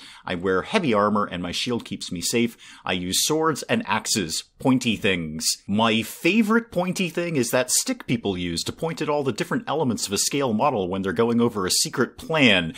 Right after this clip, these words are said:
Yeah, mine too, actually. Scale models are luxuries I've never been able to afford.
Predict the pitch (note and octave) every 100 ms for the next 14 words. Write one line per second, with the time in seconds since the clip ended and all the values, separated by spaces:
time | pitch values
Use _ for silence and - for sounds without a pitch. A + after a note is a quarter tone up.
0 | - - - B2 D3+ E3+ - F3 G2+ F2
1 | G2 - F#2 - - - - G3 F#3+ D#3
2 | D3 C3 A#2+ G#2+ B2 - A#2 A#2 - A2+
3 | F2+ F2+ - - G#3+ F3 A#2 A#2+ A#2+ A#2+
4 | A2+ - A2+ A#2 - - C3 - F2 D#2